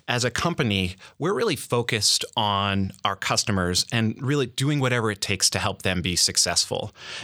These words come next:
And over the years, that approach, that mindset has resulted in the creation of a lot of different, uh, information sources or, or what I call content channels. Uh, we have our primary source of product information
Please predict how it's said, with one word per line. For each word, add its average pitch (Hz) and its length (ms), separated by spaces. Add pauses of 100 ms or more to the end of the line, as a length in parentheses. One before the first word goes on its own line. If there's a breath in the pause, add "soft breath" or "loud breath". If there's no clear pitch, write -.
(100)
And 120 280 (160)
over 165 200
the 151 100
years, 131 460
that 113 320
approach, - 480
that 113 160
mindset 104 640
has 107 200
resulted 104 760
in 98 340 (300 loud breath)
the 123 80
creation 135 440
of 113 160
a 110 80
lot 101 440
of 95 200
different, 95 720 (100)
uh, 98 220
information 117 580
sources 92 480
or, 98 180
or 107 180
what 110 140
I 107 100
call 98 400 (300 loud breath)
content 95 400
channels. - 560 (280 loud breath)
Uh, 107 160
we 123 120
have 113 100
our 104 80
primary 117 460
source 104 500
of - 160
product 113 240
information 92 760